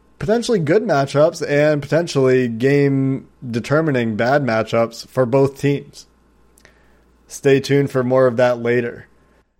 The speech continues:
The Cincinnati Bengals today made a few back-of-the-roster moves as they're dealing with injuries. This is your Locked On Bengals lead story. I'm Jake Liscow. The Bengals today signed offensive guard, center, tackle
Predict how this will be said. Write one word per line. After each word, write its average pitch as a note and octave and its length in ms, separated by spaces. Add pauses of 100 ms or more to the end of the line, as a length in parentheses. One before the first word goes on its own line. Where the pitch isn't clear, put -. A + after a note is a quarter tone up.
(140)
The A2+ 100
Cincinnati C#3 500
Bengals C#3+ 460
today C#3 260
made C3+ 240
a C3 60
few C#3 240
back-of-the-roster C3+ 1120
moves B2 480
as B2+ 280
they're B2+ 140
dealing D#3 460
with F#3+ 260
injuries. A#2+ 800 (420)
This D3 200
is D3+ 160
your D3+ 140
Locked C#3+ 320
On D3+ 240
Bengals D3 460
lead D3+ 240
story. F3+ 600 (180)
I'm C3+ 240
Jake C#3+ 240
Liscow. D#3+ 500 (560)
The B2+ 100
Bengals C3+ 440
today C3+ 260
signed C#3+ 500
offensive F#3 680
guard, G3 580
center, G3+ 580
tackle G3 800